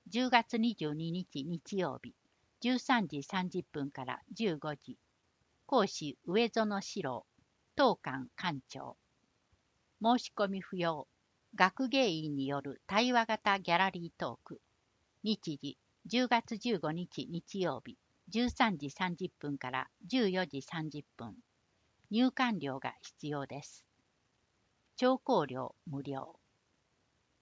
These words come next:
問い合わせ、実況美術館、電話六三三九六七。編集後期。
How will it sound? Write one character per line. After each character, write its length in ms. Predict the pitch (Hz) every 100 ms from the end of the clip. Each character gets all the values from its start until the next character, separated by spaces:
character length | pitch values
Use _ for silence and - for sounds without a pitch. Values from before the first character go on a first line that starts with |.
| _ _ _ _ _ _ -
問 200 | 226 220
い 40 |
合 120 | 196
わ 140 | 190 202
せ、 280 | - 156 - _ -
実 180 | 220 -
況 200 | - 254
美 160 | 240 214
術 280 | 214 - 220
館、 220 | - 131 - _ _ _ 180
電 260 | 196 196
話 240 | 185 180 -
六 300 | - 170 254
三 360 | 220 220 196 180 -
三 380 | - 233 233 233
九 340 | - 220 139 -
六 300 | 147 - 160
七。 280 | 147 135 131 - _ _ _ _ _ _ _ _ _ _ _ _ _ _ _ _ _ _ _ _ _ _ _ _
編 240 | 233 277
集 300 | - - 240
後 260 | - 208 143
期。 260 | - 160